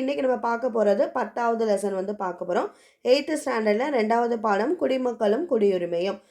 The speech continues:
கொஸ்டின்ஸ் பார்க்கலாம். அதுக்கு முன்னாடி ப்ரீவியஸா கொடுத்திருக்க ஜே எஸ் வீடியோஸ் கூடிய லிங்க் வந்து டிஸ்கிரிப்ஷன்ல இருக்கு, வேணுன்றவங்க செக் பண்ணிக்கோங்க. கொஸ்டின்ஸ் பார்க்கலாம். ஒரு நாட்டு அரசாங்கத்தை பற்றியும் மக்களின் உரிமைகள் மற்றும் கடமைகள் பற்றி படிக்கும் இயலின்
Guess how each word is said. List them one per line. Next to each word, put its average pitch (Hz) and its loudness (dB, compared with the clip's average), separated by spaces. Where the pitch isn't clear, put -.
கொஸ்டின்ஸ் 302 0
பார்க்கலாம். 277 2
அதுக்கு 302 -2
முன்னாடி 285 2
ப்ரீவியஸா 294 0
கொடுத்திருக்க 262 0
ஜே 269 6
எஸ் 277 -8
வீடியோஸ் 254 -2
கூடிய 233 0
லிங்க் 233 -2
வந்து 214 0
டிஸ்கிரிப்ஷன்ல 277 0
இருக்கு, 220 -2
வேணுன்றவங்க 233 2
செக் 220 -2
பண்ணிக்கோங்க. 180 -2
கொஸ்டின்ஸ் 220 -2
பார்க்கலாம். 202 -2
ஒரு 302 8
நாட்டு 339 0
அரசாங்கத்தை 277 0
பற்றியும் 214 2
மக்களின் 302 0
உரிமைகள் 269 2
மற்றும் 233 0
கடமைகள் 262 2
பற்றி 233 -2
படிக்கும் 208 0
இயலின் 247 2